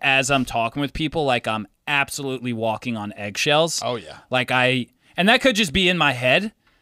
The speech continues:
Speaker 1: but I'm also, I'm
Speaker 2: No,
Speaker 1: not
Speaker 2: it's not in your head, bro. That was, like, I, how I felt with you for, like, a full, like, year
Speaker 1: I'm
Speaker 2: when we
Speaker 1: quite
Speaker 2: were doing the
Speaker 1: literally
Speaker 2: show.
Speaker 1: the only, uh, actually, no, that's not true.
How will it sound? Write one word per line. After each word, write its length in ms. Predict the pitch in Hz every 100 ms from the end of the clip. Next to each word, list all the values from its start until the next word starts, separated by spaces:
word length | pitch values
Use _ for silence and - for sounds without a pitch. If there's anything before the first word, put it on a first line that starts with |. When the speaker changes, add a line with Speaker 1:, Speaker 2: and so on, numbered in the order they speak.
| _
Speaker 1:
but 140 | 156
I'm 160 | 160 160
also, 580 | 160 175 190 160 147 120 _ _ _
I'm 100 | 127
Speaker 2:
No, 60 | 139
Speaker 1:
not 120 | 131 120
Speaker 2:
it's 80 | -
not 160 | 139
in 60 | 123
your 100 | 110
head, 120 | 110
bro. 120 | 113
That 100 | 123
was, 140 | 147 147
like, 180 | 147 131 -
I, 160 | 127
how 180 | 117 127
I 140 | 113 127
felt 340 | 151 147 - - _ -
with 300 | - 120 127
you 160 | 147 156
for, 160 | 143 143
like, 200 | 123 117
a 60 |
full, 380 | - - 139 113 - -
like, 200 | 127 92
year 400 | 92 117 120 98
Speaker 1:
I'm 120 | 160 160
Speaker 2:
when 100 | -
we 20 |
Speaker 1:
quite 160 | 208 208
Speaker 2:
were 60 |
doing 80 | 175
the 40 | 175
Speaker 1:
literally 280 | 185 180 170
Speaker 2:
show. 40 | 156
Speaker 1:
the 140 | 143
only, 480 | 143 143 139 127 113 -
uh, 520 | 120 117 110 104 98 - - - -
actually, 260 | 147 151 143
no, 140 | 113
that's 160 | 92 -
not 100 | 78
true. 200 | -